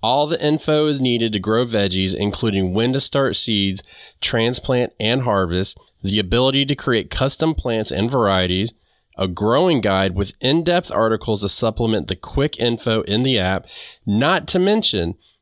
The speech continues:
that you can view it and use it both on your P C and on your mobile device, so you can always be planting your garden on the go.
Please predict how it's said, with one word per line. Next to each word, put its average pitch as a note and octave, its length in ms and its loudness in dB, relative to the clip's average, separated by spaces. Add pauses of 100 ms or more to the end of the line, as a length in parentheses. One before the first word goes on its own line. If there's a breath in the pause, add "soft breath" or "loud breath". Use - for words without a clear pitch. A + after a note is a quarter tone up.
that - 180 0
you C#3+ 100 0
can B2+ 220 0
view D3 320 2
it E3+ 240 0
and F3 400 2
use D3 300 0
it G2+ 200 -4
both C#3 300 0
on C3 220 0
your A2 160 0
P D#3 280 -2
C C#3+ 460 0 (460 soft breath)
and D3+ 560 2 (120)
on B2+ 220 0
your A#2 140 2
mobile A#2 380 0
device, F#2 480 0
so - 120 -2
you A#2 140 -2
can G#2+ 120 -2
always B2 360 0
be C3+ 100 0
planting B2 360 0
your A#2 120 2
garden A2 400 0
on A2 140 2
the G#2+ 80 0
go. F2+ 340 0